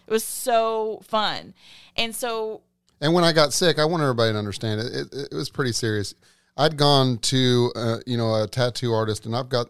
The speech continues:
Speaker 2: this
Speaker 1: <laughs> Oh
Speaker 2: great
Speaker 1: my gosh.
Speaker 2: panoramic view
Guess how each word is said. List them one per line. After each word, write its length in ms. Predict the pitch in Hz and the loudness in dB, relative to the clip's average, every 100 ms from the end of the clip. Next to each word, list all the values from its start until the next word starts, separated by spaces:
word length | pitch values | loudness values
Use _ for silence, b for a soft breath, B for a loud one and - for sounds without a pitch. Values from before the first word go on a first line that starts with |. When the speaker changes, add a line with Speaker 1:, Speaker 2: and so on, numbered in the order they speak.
| 110 | -8
Speaker 2:
this 160 | 107 - | -8 -8
Speaker 1:
<laughs> 60 | 107 | -10
Oh 180 | 107 110 123 | -8 -2 2
Speaker 2:
great 220 | 135 127 | 4 2
Speaker 1:
my 140 | 180 180 - - | -2 -12 -20 -20
gosh. 640 | - - - - - - | -18 -20 -20 -18 -10 2
Speaker 2:
panoramic 680 | - 151 143 139 131 123 98 | 4 4 2 2 2 0 -4
view 500 | 117 101 117 123 123 | -10 -4 0 2 2